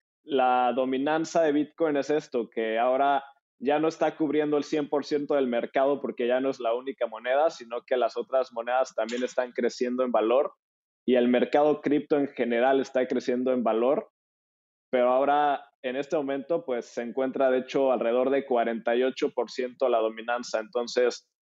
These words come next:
de, del cien por ciento del mercado de criptomonedas, Bitcoin ocupa cuarenta y ocho por ciento,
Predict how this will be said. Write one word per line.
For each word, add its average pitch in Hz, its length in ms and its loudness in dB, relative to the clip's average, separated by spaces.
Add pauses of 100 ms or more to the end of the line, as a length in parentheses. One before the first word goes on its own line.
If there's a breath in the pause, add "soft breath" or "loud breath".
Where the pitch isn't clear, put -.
(460)
de, 123 320 2
del 131 200 4
cien 160 300 2
por 170 180 2
ciento 156 300 2
del 143 80 4
mercado 135 400 2
de 131 140 2
criptomonedas, 123 1000 -2 (300)
Bitcoin 143 560 0
ocupa 139 640 2
cuarenta 117 500 0
y 123 40 2
ocho 131 340 -2
por 120 160 -4
ciento, 143 640 -2